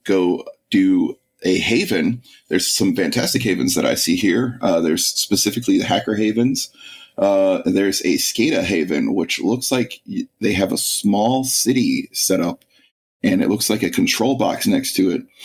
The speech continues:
And it looks like you'd be able to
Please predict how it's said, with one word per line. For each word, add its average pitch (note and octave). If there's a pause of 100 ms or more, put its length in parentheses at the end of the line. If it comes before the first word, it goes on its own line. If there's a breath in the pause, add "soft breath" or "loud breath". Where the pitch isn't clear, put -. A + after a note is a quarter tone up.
(420 loud breath)
And E2
it D#2
looks F#2
like -
you'd A2
be F#2
able G2
to E2+